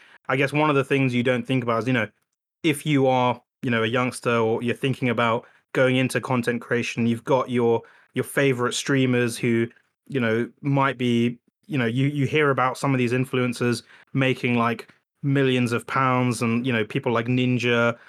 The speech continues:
or, you know, Doctor Disrespect or Pokimane or whatever. Like,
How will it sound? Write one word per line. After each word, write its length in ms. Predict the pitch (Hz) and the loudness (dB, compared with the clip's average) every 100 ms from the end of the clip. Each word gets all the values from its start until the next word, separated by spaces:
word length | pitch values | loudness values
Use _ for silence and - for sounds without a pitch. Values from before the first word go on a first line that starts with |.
| - - | -16 -4
or, 320 | 117 113 113 | 0 0 0
you 80 | 131 | -2
know, 60 | 117 | -2
Doctor 340 | 139 123 - | -2 -4 -4
Disrespect 680 | 123 131 - 117 - 120 117 | -2 -2 -4 -6 -2 -4 -2
or 240 | 127 120 113 - | -4 -2 -6 -6
Pokimane 600 | 135 123 120 117 117 117 | -4 -2 -2 0 0 0
or 60 | 113 | 0
whatever. 440 | 120 117 110 110 - - - | 0 0 0 -2 -4 -20 -4
Like, 260 | 120 123 | -2 -2